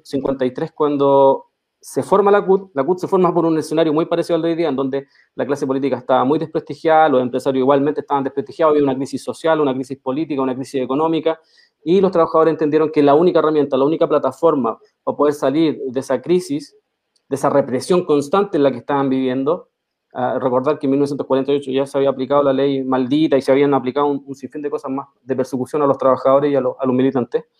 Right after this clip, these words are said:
es que los trabajadores entienden que esa es la única plataforma para poder conseguir, eh, ganada y para poder dar vuelta esta tortilla. Así es que, bueno, hoy día queríamos, eh, recordar al gran Clotario Blest,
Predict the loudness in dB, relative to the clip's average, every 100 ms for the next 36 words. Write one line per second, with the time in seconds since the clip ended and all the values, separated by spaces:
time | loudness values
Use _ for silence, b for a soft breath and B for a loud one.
0 | b b b b b -6 2 6 6 6
1 | 4 2 2 0 0 -2 -2 -2 0 0
2 | 2 0 0 0 -2 -2 0 0 0 0
3 | 0 -4 -4 -4 -4 -2 0 0 -2 -8
4 | _ _ _ _ _ -10 -4 0 2 4
5 | 4 4 4 2 2 2 0 -6 -2 -2
6 | -2 -4 -8 -8 -10 -6 -6 -8 -16 -14
7 | -14 -2 2 2 0 -6 -4 0 2 4
8 | 2 2 0 0 -2 -4 _ _ _ b
9 | b -4 -2 0 -2 -6 -6 -2 0 2
10 | 2 4 2 -2 -2 0 0 -2 -8 -4
11 | -2 0 -2 -2 -2 -6